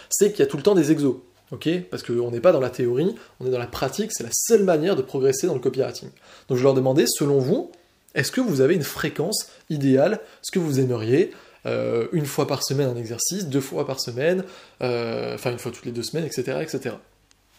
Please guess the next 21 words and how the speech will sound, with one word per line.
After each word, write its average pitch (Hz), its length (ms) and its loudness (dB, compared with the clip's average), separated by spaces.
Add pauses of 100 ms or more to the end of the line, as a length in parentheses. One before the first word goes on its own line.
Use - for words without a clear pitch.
(340)
Et - 40 -8
tu 139 120 -2
vois, 196 160 8
j'ai 135 120 2
commencé, 147 560 4
même 143 240 6
moi, 160 380 0 (280)
en 139 80 0
disant 127 280 0
pour 131 160 -4
moi 170 100 6
le 127 100 2
plus 123 200 -8
bas, 160 260 6
c'est-à-dire 127 220 0
le 123 80 -2
plus 131 160 0
rapproché, 135 520 -2
le 170 120 0
plus, 139 360 0
euh, 117 140 2